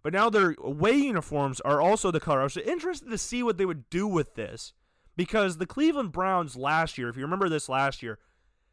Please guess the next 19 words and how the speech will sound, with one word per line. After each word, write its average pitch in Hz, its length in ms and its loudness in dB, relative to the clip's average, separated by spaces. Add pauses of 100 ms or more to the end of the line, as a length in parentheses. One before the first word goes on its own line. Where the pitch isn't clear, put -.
(220)
their 202 460 2 (280)
primary 226 680 -2
unif-, 196 320 -6
their 170 180 -6 (460)
primary 240 480 -4
uniforms 180 420 -6
were 175 600 4 (320)
their 151 180 0
brown 160 640 0
Color 151 260 -2
Rush 127 220 -4
uniforms, 113 380 -14 (480)
but 175 120 0
their 180 120 0
away 214 280 2
ones 190 280 -2
were 170 80 -2
still 180 400 0
their 151 420 2